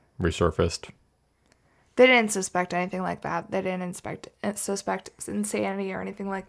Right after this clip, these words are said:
Speaker 2: that. They just, they pretty much said, like, she had a, it was kind of boiled down to she had a murderer for a father, so there's, like, a,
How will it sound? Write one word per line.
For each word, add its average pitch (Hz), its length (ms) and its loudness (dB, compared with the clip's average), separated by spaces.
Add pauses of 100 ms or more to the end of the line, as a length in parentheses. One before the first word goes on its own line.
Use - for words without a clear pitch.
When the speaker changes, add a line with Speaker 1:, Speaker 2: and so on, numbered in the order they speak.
Speaker 2:
that. 190 300 -2
They 190 120 -2
just, - 380 -8 (640)
they 196 100 6
pretty 247 220 4
much 262 320 4
said, 208 380 6
like, 185 360 2 (1700)
she 226 220 0
had 202 120 8 (640)
a, - 40 -4
it 185 180 0
was 202 420 2 (220)
kind 294 200 6
of 277 80 4
boiled 240 360 6
down 214 320 8
to 208 540 4 (1300)
she 247 200 4
had 214 280 12
a 185 80 8
murderer 190 480 4
for 247 160 4
a 254 60 4
father, 170 500 4
so 196 160 -4
there's, 170 240 0
like, 165 200 -4 (440)
a, - 140 -8